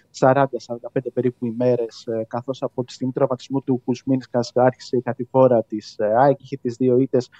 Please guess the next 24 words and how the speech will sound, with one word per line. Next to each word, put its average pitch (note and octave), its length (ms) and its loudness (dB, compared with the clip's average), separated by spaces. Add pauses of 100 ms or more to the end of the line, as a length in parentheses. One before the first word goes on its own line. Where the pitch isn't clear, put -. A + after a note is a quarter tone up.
(280)
με C3 240 2
την, C3 380 -4
ε, B2+ 200 0 (100)
Ludwigsburg - 540 -4
και C#3+ 120 2
με C#3+ 80 0
το C#3 120 -2
Περιστέρι C3 440 0
στο C3 140 -6
μάτς B2+ 160 -2
που - 40 -12
τραυματίστηκε B2+ 440 -4
ο - 20 -4
Κουσμίνσκας B2+ 540 -6
και - 100 -2
από B2+ 140 0
εκεί B2 80 -2
και C3 120 -2
πέρα B2+ 260 4
έχει B2 200 0
οκτώ B2 300 0
ήττες A#2+ 300 0
στα - 120 -4
επόμενα A#2+ 520 -4